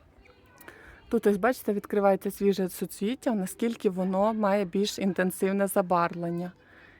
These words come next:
І там ось іще багато-багато бутонів. Клас. Сорт дуже сподобався.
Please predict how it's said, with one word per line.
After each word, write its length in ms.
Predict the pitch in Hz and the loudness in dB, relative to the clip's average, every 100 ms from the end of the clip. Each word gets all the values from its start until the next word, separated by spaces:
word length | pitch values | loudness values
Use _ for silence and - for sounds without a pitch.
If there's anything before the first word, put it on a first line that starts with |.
| _ - | _ -4
І 140 | 302 | -2
там 240 | 381 208 214 | 2 2 2
ось 180 | 208 | -2
іще 260 | 190 - 202 | -6 -4 -4
багато-багато 760 | 175 175 220 233 190 190 196 | -2 -2 0 0 0 0 -2
бутонів. 540 | 175 180 - 170 175 185 - - - _ _ _ _ - - _ _ _ _ - - | -4 -6 -4 -4 -4 -8 -14 -20 -20 _ _ _ _ -20 -20 _ _ _ _ -20 -18
Клас. 400 | - 185 180 - - | -4 -2 -2 -6 -16
Сорт 280 | - 240 277 | -2 0 0
дуже 300 | 180 208 185 | 0 2 2
сподобався. 720 | 175 - 170 226 285 - 233 | -4 -6 -2 0 -2 -4 -6